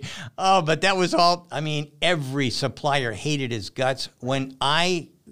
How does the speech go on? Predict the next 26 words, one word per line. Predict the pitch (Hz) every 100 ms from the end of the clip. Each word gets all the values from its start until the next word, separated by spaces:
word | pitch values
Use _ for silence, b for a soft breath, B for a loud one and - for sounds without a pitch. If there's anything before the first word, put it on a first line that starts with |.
| -
had | - 147 120
my | 123 117 110
special | - - 131 - 135 123 104 B B
meeting | 120 131 156 165 165
with | 156 139
him, | 165 175 196 - b b b b _ _ _ -
<sighs> | 151 B B B B _
first | - 185 185
thing | 185
he | 170
said | 143 180 175
was, | 147 123 - -
"Uh, | 135 -
I | 160
need | 208 214
you | 202
to | 160
steal | 131 - 170 170 165 -
every | 160 175 165 156
secret | - 170 156 143 -
you | 139
can | 131 156 135
from | 120 123 117 -
every | 147 135 123
supplier | - 110 135 120 113
because | 107 117 165 143 135